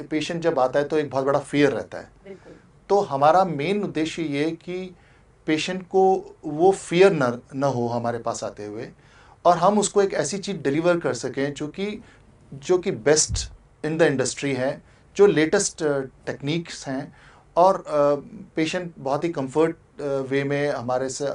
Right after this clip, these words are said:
Speaker 1: जब भी यहाँ से, अ, discharge हो,
Speaker 2: जी।
Speaker 1: तब एक, अ, इस तरह से हो कि उसको कोई बहुत ज़्यादा कुछ, अ, मेजर उसके साथ कोई नहीं हुआ है, नि-, अ, वो वहाँ से निकलने के बाद में अपने रोज़मर्रा की ज़िंदगी को
Speaker 2: जल्दी
Speaker 1: आराम
Speaker 2: से
Speaker 1: से,
Speaker 2: जल्दी आप जो
Speaker 1: हाँ,
Speaker 2: है recovery, मतलब,
Speaker 1: कर सके।
Speaker 2: अ,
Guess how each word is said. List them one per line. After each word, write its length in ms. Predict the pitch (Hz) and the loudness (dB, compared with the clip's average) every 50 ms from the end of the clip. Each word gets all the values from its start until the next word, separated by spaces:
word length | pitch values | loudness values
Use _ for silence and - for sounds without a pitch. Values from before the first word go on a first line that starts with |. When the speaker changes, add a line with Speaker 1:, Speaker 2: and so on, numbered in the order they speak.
| - - - 151 127 | -8 -12 -18 -10 -4
Speaker 1:
जब 240 | 160 165 139 135 | -4 -4 -4 -4
भी 140 | 135 156 156 | -6 -6 -6
यहाँ 220 | 147 143 131 135 135 | -4 -2 -2 -2 -2
से, 280 | 135 - - - 143 | -4 -6 -8 -8 -6
अ, 120 | 131 127 127 | -6 -6 -4
discharge 500 | 120 123 117 - - 156 160 151 135 127 | -6 -8 -4 2 6 6 6 6 4 0
हो, 200 | 123 123 127 - - - - - - - | -6 -8 -8 -12 -20 -20 -20 -20 -20 -8
Speaker 2:
जी। 100 | - - | 0 0
Speaker 1:
तब 140 | 175 156 170 | 2 2 2
एक, 220 | 165 156 - - | 0 -2 -4 -8
अ, 220 | - 147 143 139 139 - - - - - - 143 143 139 - - 165 | -6 -6 -6 -6 -6 -10 -12 -20 -20 -18 -12 -10 -8 -8 -4 -2 -2
इस 120 | 165 - | 0 4
तरह 140 | 185 175 170 | 6 6 6
से 140 | 165 170 165 | 6 4 2
हो 120 | 160 160 | 0 0
कि 140 | 165 185 185 | 0 0 -2
उसको 220 | 175 170 - 180 | -2 0 -2 -2
कोई 140 | 170 175 175 | -2 -2 -2
बहुत 200 | 170 117 123 127 | -2 0 0 0
ज़्यादा 220 | 131 139 143 143 | 0 0 0 0
कुछ, 320 | 139 139 151 147 139 - - - - - - - - - - | 0 -2 -4 -8 -8 -10 -18 -20 -20 -20 -20 -20 -16 -8 -4
अ, 120 | 143 135 | -2 -2
मेजर 340 | 127 127 135 139 139 151 147 | 0 0 0 2 2 2 2
उसके 220 | 139 139 - 151 | 2 0 -4 -6
साथ 160 | 127 - 131 127 | -4 -4 -4 -4
कोई 220 | - 135 127 127 - 123 | -4 -6 -8 -8 -8 -6
नहीं 140 | 123 120 | -6 -4
हुआ 180 | 123 127 151 180 | -2 -2 -2 -2
है, 180 | 208 208 185 175 | -2 -4 -4 -6
नि-, 220 | 170 - - - | -8 -10 -10 -8
अ, 120 | 143 143 | -4 -4
वो 280 | 135 135 135 139 165 165 | -4 -4 -2 -2 -2 -2
वहाँ 240 | 139 135 123 127 127 | 0 -2 -4 -6 -6
से 200 | 131 160 165 160 | -4 -6 -6 -6
निकलने 380 | 139 131 131 143 135 135 139 | -6 -4 -2 0 0 0 -2
के 100 | 143 143 | -4 -4
बाद 260 | - 110 120 123 123 156 | -4 -2 -2 -2 -2 -2
में 100 | 165 156 | -4 -6
अपने 320 | 156 - 170 170 170 170 - 160 | -4 -4 -4 -4 -6 -6 -8 -8
रोज़मर्रा 520 | 143 135 156 156 156 151 147 139 139 135 | -4 -2 -2 -2 -2 -2 -2 0 0 0
की 140 | 131 - 151 | -2 -2 -6
ज़िंदगी 420 | 135 127 120 120 123 120 139 170 | -6 -6 -6 -6 -6 -8 -8 -8
को 240 | 170 180 202 214 220 - - 214 | -4 -4 -4 -4 -4 -8 -16 -14
Speaker 2:
जल्दी 140 | 208 277 277 | -6 0 4
Speaker 1:
आराम 260 | 156 151 147 143 135 | 4 4 4 4 0
Speaker 2:
से 80 | 131 | -2
Speaker 1:
से, 120 | - - 127 | -4 -4 -4
Speaker 2:
जल्दी 200 | 113 226 240 254 | -4 -4 -6 -8
आप 180 | 262 240 240 | -8 -10 -10
जो 260 | 233 - - - 226 - | -10 -12 -10 -4 -2 -2
Speaker 1:
हाँ, 100 | - - | 0 -2
Speaker 2:
है 120 | 240 233 | -4 -6
recovery, 640 | 202 196 - 214 208 196 208 226 254 254 262 233 214 | -10 -12 -10 -10 -10 -10 -10 -10 -12 -12 -12 -14 -16
मतलब, 140 | 220 214 208 | -14 -4 2
Speaker 1:
कर 100 | - 156 | 2 4
सके। 320 | - - - 196 202 202 | 4 2 -4 -6 -8 -8
Speaker 2:
अ, 120 | 202 196 | -8 -10